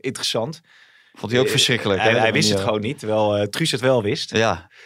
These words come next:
Speaker 2: Ja, het
Speaker 1: En,
Speaker 2: was
Speaker 1: eh,
Speaker 2: al heel
Speaker 1: Rooney
Speaker 2: lang bekend.
Speaker 1: eigenlijk misschien ook al wel. Ik vra-,
Speaker 2: Ja.
Speaker 1: vroeg me af of hij de waarheid,
Speaker 2: Ja.
Speaker 1: eh, zei daar in die,
Speaker 2: Maar hij heeft
Speaker 1: eh,
Speaker 2: natuurlijk gewoon dramatisch gepresteerd. Maar daar hoor je hem niet over. Eh, hetzelfde bij Barcelona. Hè,
Speaker 1: Ja.
Speaker 2: eh, ging het fout op een gegeven moment. Ja, eh,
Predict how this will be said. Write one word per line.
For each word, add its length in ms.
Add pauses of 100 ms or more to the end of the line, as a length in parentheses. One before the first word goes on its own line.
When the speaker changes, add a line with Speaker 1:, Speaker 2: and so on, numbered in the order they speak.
(180)
Speaker 2:
Ja, 140
het 100
Speaker 1:
En, 60
Speaker 2:
was 160
Speaker 1:
eh, 60
Speaker 2:
al 60
heel 100
Speaker 1:
Rooney 160
Speaker 2:
lang 180
bekend. 180
Speaker 1:
eigenlijk 360
misschien 360
ook 200
al 120
wel. 140
Ik 80
vra-, 160
Speaker 2:
Ja. 160
Speaker 1:
vroeg 200
me 60
af 160
of 80
hij 100
de 80
waarheid, 440
Speaker 2:
Ja. 60
Speaker 1:
eh, 60
zei 260
daar 120
in 60
die, 100
Speaker 2:
Maar 100
hij 100
heeft 120
Speaker 1:
eh, 60
Speaker 2:
natuurlijk 320
gewoon 180
dramatisch 480
gepresteerd. 520
Maar 120
daar 140
hoor 240
je 60
hem 80
niet 140
over. 420 (140)
Eh, 80
hetzelfde 460
bij 200
Barcelona. 760 (520)
Hè, 220
Speaker 1:
Ja. 480
Speaker 2:
eh, 60
ging 200
het 140
fout 280
op 100
een 60
gegeven 300
moment. 280
Ja, 280
eh, 180